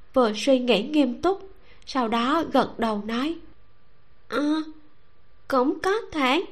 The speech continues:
tốt xấu gì em cũng có chút tu vi." Trừng mắt với nàng ta một cái, Lâu Tự Ngọc tiếp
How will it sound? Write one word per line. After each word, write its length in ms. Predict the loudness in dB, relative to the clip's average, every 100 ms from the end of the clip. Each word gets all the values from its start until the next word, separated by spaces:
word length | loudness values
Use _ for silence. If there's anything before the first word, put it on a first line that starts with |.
| -14 -16 -18 -16 -2
tốt 220 | 2 2 0
xấu 240 | 0 2 4
gì 280 | 4 4 0
em 180 | -2 -2
cũng 240 | -2 -4 0
có 120 | -2
chút 240 | 0 -2 0
tu 200 | 0 0
vi." 320 | 2 4 4 0 -8 -16 -18 -16 -16 -16 -16 -16 -16 -16 -16 -16 -16 -16 -16 -14 -2
Trừng 240 | 0 2
mắt 200 | -2 0
với 120 | 2 2
nàng 260 | 0 -2
ta 180 | -4 -4
một 360 | 0 -2 -2 -2
cái, 360 | 0 0 -4 -10 -18 -18 -4
Lâu 200 | 2 2
Tự 200 | 2 -4
Ngọc 400 | -2 -2 -4 0
tiếp 140 | -2